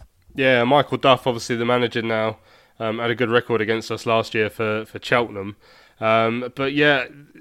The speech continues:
just, uh, j-, as we said, just arresting that slide is quite important to us. But it, it would be interesting to see how we, how we face a, a Barnsley side who are,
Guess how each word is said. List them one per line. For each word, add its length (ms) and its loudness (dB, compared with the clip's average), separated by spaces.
just, 240 -2
uh, 220 0
j-, 220 -6
as 180 0
we 80 -2
said, 200 2
just 200 -2
arresting 360 -2
that 140 0
slide 260 4
is 80 -6
quite 180 0
important 460 0
to 120 -4
us. 160 -4
But 280 2
it, 120 -2
it 80 0
would 100 -4
be 160 4
interesting 380 -2
to 120 -14
see 200 0
how 180 4
we, 220 0
how 160 -2
we 100 -2
face 360 -2
a, 60 0
a 100 -4
Barnsley 440 0
side 320 -2
who 160 0
are, 140 2